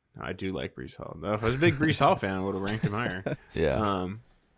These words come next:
Speaker 1: I mean, and I, I have Fra-, I have Frank over both of those guys, and you guys both have Frank lower than that.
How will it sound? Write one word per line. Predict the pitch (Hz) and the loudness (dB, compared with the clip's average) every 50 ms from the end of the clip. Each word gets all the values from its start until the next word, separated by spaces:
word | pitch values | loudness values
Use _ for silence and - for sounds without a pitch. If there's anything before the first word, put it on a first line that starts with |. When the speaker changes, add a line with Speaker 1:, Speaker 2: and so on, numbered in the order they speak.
| _ _ _ _ _ _ _ - _ _ _ _ _ _ _ _ _ _ _ _ - - - - | _ _ _ _ _ _ _ -20 _ _ _ _ _ _ _ _ _ _ _ _ -20 -12 -2 2
Speaker 1:
I | 110 123 | 4 4
mean, | 127 131 131 127 110 | 4 4 4 4 4
and | 127 139 143 | 4 4 6
I, | 139 139 - 110 131 | 6 4 6 6 6
I | 143 | 8
have | 170 190 165 135 | 8 8 6 6
Fra-, | - - 139 123 113 | 4 2 2 4 6
I | 139 | 6
have | 147 135 - | 6 6 4
Frank | - 131 123 117 113 117 | 4 4 4 4 4 2
over | 110 98 95 | 0 0 0
both | 90 90 95 90 92 92 - | -6 -4 -4 -4 -4 -4 -6
of | 58 62 | -10 -8
those | 82 87 - | -8 -6 -6
guys, | - 78 71 67 60 62 - | -6 -6 -4 -4 -4 -6 -8
and | - 73 101 | -6 -6 -2
you | 101 117 120 | 0 2 4
guys | 120 107 98 98 98 | 6 6 4 4 0
both | - 95 85 85 85 - - | -2 -2 -2 -2 -2 -4 -4
have | 104 80 80 85 - | -4 -4 -4 -6 -8
Frank | - - - 78 65 57 55 - - | -12 -12 -10 -10 -10 -10 -10 -8 -8
lower | 67 64 62 57 50 | -6 -6 -6 -6 -8
than | 50 55 | -12 -14
that. | 55 50 50 50 - | -16 -16 -16 -16 -18